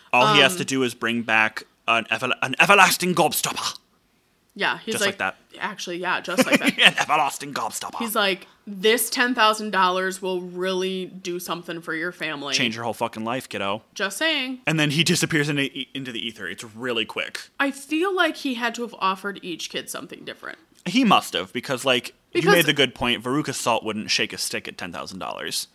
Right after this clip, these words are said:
Speaker 2: No,
Speaker 1: So
Speaker 2: she
Speaker 1: it must
Speaker 2: wouldn't.
Speaker 1: have been, it, they must have been equitable offerings for each kid, you know, whether that's money, fame, power, whatever it is.
Speaker 2: Exactly.
Speaker 1: Like, playing to their,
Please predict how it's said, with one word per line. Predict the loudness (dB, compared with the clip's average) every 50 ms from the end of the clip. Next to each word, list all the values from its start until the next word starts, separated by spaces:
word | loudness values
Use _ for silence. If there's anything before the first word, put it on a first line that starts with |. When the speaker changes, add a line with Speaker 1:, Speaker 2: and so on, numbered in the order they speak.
| _ _ _ -8
Speaker 2:
No, | -6 -2 2 4 4 4 4 4 0 -2 -4 -8 -6
Speaker 1:
So | -2 4 6 6
Speaker 2:
she | 8
Speaker 1:
it | 8 10
must | 8 8
Speaker 2:
wouldn't. | 8 8 4 2
Speaker 1:
have | 2
been, | 2 2 2 0 -2 -4 -6 -8 _ _ _ -10
it, | -8 -6 -2
they | 0 2
must | 2 2 2 0 -2
have | -4 -2
been | -2 -2 0 0
equitable | -2 -2 -2 -4 -6 -4 -2 -2 -2 -2
offerings | 0 0 -2 -2 -2 -6 -8 -8 -8 -8 -8
for | -8 -8 -8
each | -8 -8 -10
kid, | -8 -8 -8 -8 -8 -10 -12 -18 _ _ _ -6
you | -2 0
know, | 2 2 2 2 2
whether | 2 4 4 6 6
that's | 6 6 6 4 -2 -10
money, | -6 -2 0 2 2 2 2 0
fame, | -2 -4 -2 0 0 0 0 -2 -4
power, | -2 2 2 4 4 4 2 0 0
whatever | 0 0 0 0 0 -2 -2 -2
it | -2
is. | -2 -2 -2 -2 -2 -2 -4 -4 -4 -6 _ _ -6
Speaker 2:
Exactly. | -6 -4 0 2 4 4 4 4 2 0 -4 -8
Speaker 1:
Like, | -10 -14 _ _ _ _ _ _ _ -12
playing | -2 2 4 6 6 8 8 6 6 4 2 0 0
to | 0 0 0 0 0
their, | 0 2 2 4 4 4 4 4 2 0 -2